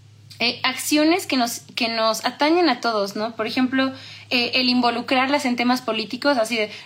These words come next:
"No, es que las mujeres no entienden". No, claro que sí. Y creo que esta es una forma, una manifestación de lo mismo, ¿no? Eh, y, bueno, de entrada también, eh,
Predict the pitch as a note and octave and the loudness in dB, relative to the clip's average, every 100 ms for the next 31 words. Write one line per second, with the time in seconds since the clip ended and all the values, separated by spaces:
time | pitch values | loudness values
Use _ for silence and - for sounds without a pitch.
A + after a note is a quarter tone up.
0 | - E4 E4+ E4 F#4+ F#4+ D4+ B3+ C#4 C4 | 2 4 6 4 2 2 4 2 2 0
1 | B3+ A#3+ G#3+ A3+ A#3+ C4 D#4 C4 - A3+ | 0 0 0 -2 0 2 2 -2 -4 -6
2 | - - B3 A3+ - - - - - C#4+ | -6 -2 0 -2 -6 -18 -20 -12 0 2
3 | D4+ D#4+ D#4 D#4+ D4 D4 C#4+ C4+ C4+ C#4+ | 4 2 2 0 2 2 2 2 4 4
4 | D4 D4 D#4 C#4+ A#3+ A3 G3 G#3+ - A#3+ | 4 4 4 4 0 -4 -4 -4 0 0
5 | A#3+ A3+ G#3+ G#3 G3 F#3 G#3+ F4+ - - | 2 0 0 -4 -4 -2 -2 -4 -8 -20
6 | - - - - - - C4 A#3+ A#3+ A#3+ | -20 -20 -20 -20 -8 -2 0 0 0 0
7 | A#3+ - - - - - - _ - _ | -2 -6 -20 -20 -20 -20 -20 _ -20 _
8 | _ _ - _ - F4 F4+ E4+ - C#4 | _ _ -20 _ 4 6 6 4 -4 0
9 | C#4 A3 F#3+ - B3 C4+ C#4 E4 E4 F#4 | 2 2 -4 -10 -2 0 4 4 6 4
10 | F#4+ C4+ B3+ C4 C4 C4 B3+ - A#3 A3 | 4 2 4 4 4 2 0 -4 -2 -2
11 | G#3 G3+ G3+ G3+ G3+ | -2 0 0 0 -4